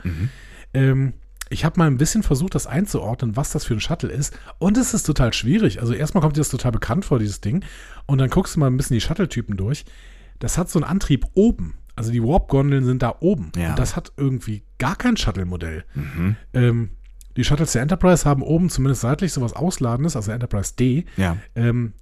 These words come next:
Speaker 2: aber die haben halt unten Warp-Gondeln.
Speaker 1: Mhm.
Speaker 2: Und das hier hatte keine Warp-Gondeln unten.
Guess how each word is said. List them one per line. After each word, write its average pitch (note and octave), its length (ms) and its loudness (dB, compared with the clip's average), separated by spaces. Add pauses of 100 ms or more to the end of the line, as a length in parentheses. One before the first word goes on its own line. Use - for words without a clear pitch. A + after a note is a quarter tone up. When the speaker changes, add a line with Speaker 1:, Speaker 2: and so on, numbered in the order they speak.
Speaker 2:
aber B2+ 180 4
die A#2 140 4
haben D3+ 200 4
halt B2+ 140 4
unten E3+ 320 2
Warp-Gondeln. F2+ 680 0
Speaker 1:
Mhm. F2 160 -2
Speaker 2:
Und G#2+ 80 2
das A2+ 200 0
hier C3 180 4
hatte A#2 160 -2
keine C#3 340 2
Warp-Gondeln G2+ 560 2
unten. G2 380 -6